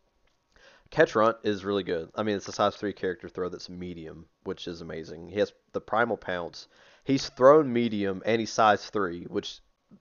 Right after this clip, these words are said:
the opponent's gonna be defending against four. That is an amazing ability. It's just like Green Goblin's, and it is so good. I've crashed my glider into so many people and dazed them.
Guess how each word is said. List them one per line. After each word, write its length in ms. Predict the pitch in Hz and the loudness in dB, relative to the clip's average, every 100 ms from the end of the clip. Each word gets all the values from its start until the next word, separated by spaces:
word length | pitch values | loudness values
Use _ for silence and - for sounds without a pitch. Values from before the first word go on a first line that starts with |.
| _ - _ | _ -20 _
the 500 | 101 92 90 92 60 | 0 2 0 -2 -4
opponent's 400 | - 117 120 107 | -2 2 2 2
gonna 140 | 113 | -4
be 80 | 101 | -4
defending 400 | 98 - 101 101 | -6 -4 -4 -2
against 300 | 95 90 - | -4 -8 -12
four. 420 | - - 107 151 - _ _ _ _ _ _ _ _ | -6 -2 0 -2 -6 _ _ _ _ _ _ _ _
That 320 | 127 156 160 - | 10 12 10 2
is 520 | 117 113 110 107 - - | 2 2 0 -4 -6 -4
an 100 | 104 | 2
amazing 360 | 104 120 107 | 4 4 2
ability. 420 | 95 104 98 90 | 2 4 4 2
It's 120 | 95 - | -2 -2
just 180 | 123 | 2
like 120 | 135 110 | 4 4
Green 200 | 107 104 | 0 2
Goblin's, 560 | 98 92 85 85 80 | 4 4 0 -8 -8
and 180 | 98 101 | -4 0
it 120 | 107 | 0
is 120 | 98 | 0
so 200 | - 107 | -2 0
good. 220 | 95 90 85 | 2 0 4
I've 380 | 110 113 107 | 6 6 0
crashed 420 | - 120 107 - 113 | -2 2 2 2 0
my 140 | 104 | 0
glider 400 | 95 92 98 90 | 4 2 2 0
into 160 | 92 90 | -2 -4
so 180 | 107 | -4
many 160 | 98 95 | -4 -6
people 460 | - 95 90 90 82 | -8 -8 -8 -8 -8
and 120 | 92 | -6
dazed 260 | 85 87 - | -6 -6 -10
them. 240 | 85 85 | -14 -16